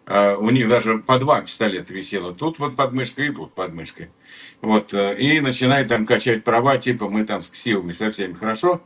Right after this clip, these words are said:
Один из конфликтов был тогда, когда я ещё был зампредом Думского комитета, когда там человек шесть выскочило, э, как ёлка, увешанная оружием. Они охраняли там какого-то сынка, который там ездил как хотел на своём Бентли.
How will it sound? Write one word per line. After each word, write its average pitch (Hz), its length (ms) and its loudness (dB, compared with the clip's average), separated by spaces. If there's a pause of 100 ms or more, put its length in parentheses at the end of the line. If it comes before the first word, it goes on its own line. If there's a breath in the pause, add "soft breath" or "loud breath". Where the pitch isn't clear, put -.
(440 soft breath)
Один 113 300 0
из 107 100 -4
конфликтов 117 460 0
был 113 140 2
тогда, 120 300 4
когда 110 240 0
я 101 60 0
ещё 98 180 -6
был 101 140 -2
зампредом 107 500 -4
Думского 101 340 -8
комитета, 120 480 -6
когда 92 180 -4
там 90 180 -10
человек 98 260 -6
шесть 95 240 -6
выскочило, 82 480 -12 (540 loud breath)
э, 98 300 4
как 110 200 0
ёлка, 113 300 0
увешанная 107 480 2
оружием. 107 480 0 (300 loud breath)
Они 123 200 2
охраняли 120 420 2
там 104 120 -4
какого-то 107 420 0
сынка, 110 340 0
который 98 360 -2
там 98 180 -4
ездил 107 300 -4
как 101 220 -4
хотел 147 340 0
на 113 140 0
своём 107 420 0
Бентли. 85 500 -2